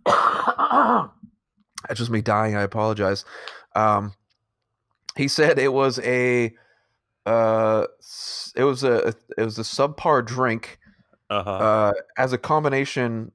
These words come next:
Speaker 1: of a subpar brewery and a subpar coffee shop.
Speaker 2: Wow.
Speaker 1: So, yeah.
Speaker 2: He's
Speaker 1: So,
Speaker 2: just
Speaker 1: I don't know.
Speaker 2: hardcore.
Speaker 1: I like Harpoon beers, so he's got something up his ass. But I like,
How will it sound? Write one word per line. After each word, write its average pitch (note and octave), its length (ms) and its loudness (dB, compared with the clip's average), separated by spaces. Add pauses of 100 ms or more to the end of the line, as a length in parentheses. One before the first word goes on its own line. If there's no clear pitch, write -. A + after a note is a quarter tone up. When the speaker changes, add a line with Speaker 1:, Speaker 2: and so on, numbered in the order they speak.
Speaker 1:
of A2 360 0
a A2+ 60 -2
subpar B2+ 720 0
brewery G#2+ 560 2 (440)
and G#2+ 220 0
a G#2+ 100 2
subpar G#2 760 0 (340)
coffee B2 320 0
shop. - 320 -6 (240)
Speaker 2:
Wow. G2+ 460 0
Speaker 1:
So, G2+ 520 0 (680)
yeah. A2 320 0 (360)
Speaker 2:
He's A2+ 100 -6
Speaker 1:
So, A#2+ 220 2
Speaker 2:
just - 180 0
Speaker 1:
I - 80 4
don't F#4 140 2
know. D4 140 4
Speaker 2:
hardcore. - 100 4
Speaker 1:
I F#4+ 140 4
like - 220 2
Harpoon A2+ 400 -2
beers, F#2+ 320 -4
so A2 320 2
he's F#3+ 160 -4
got E3+ 280 -2
something C3+ 280 -6
up G2+ 120 -6
his A#2 120 -8
ass. G#2 240 -2
But A#2+ 180 2
I A#2+ 120 2
like, F#3 300 0